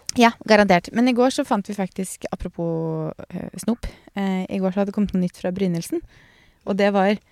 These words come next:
julebrusflasker, på samme måte som Seimen, hvis du skjønner. Bare flasker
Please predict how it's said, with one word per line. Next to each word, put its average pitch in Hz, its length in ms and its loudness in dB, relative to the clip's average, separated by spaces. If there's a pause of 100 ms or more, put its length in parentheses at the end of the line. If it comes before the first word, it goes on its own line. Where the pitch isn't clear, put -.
(580)
julebrusflasker, 180 1700 -2
på 240 100 -2
samme 226 220 4
måte 214 220 0
som 180 160 -4
Seimen, 160 500 -4
hvis 247 80 -4
du 220 80 -4
skjønner. 220 240 4 (260)
Bare 226 280 4 (120)
flasker - 680 -6